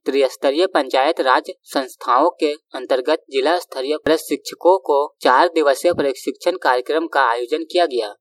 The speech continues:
शुभारंभ जिला पंचायती राज पदाधिकारी बिंदा प्रसाद ने किया। प्रशासन के दौरान उन्होंने ट्रेनरों को पंचायती राज अधिनियम की जानकारी दी और कहा कि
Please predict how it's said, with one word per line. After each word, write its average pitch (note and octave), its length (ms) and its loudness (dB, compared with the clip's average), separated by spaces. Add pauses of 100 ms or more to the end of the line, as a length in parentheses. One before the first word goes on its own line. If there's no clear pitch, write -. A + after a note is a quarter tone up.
(140)
शुभारंभ C3+ 640 0
जिला D3+ 200 0
पंचायती D#3+ 560 -2
राज C3 300 0 (120)
पदाधिकारी B2+ 680 0 (120)
बिंदा C3+ 320 0
प्रसाद C#3 380 0
ने C#3 160 -6
किया। B2+ 320 -4 (200)
प्रशासन C3+ 500 0
के G3 120 0
दौरान C3 360 4
उन्होंने C#3 380 -4
ट्रेनरों C3+ 500 -2
को C3+ 240 0 (160)
पंचायती C3 480 2
राज D#3+ 260 4
अधिनियम C3+ 460 -2
की E3 120 -4
जानकारी B2 480 0
दी A2 240 -12 (120)
और D3 260 6
कहा D3+ 260 4
कि C#3+ 260 -8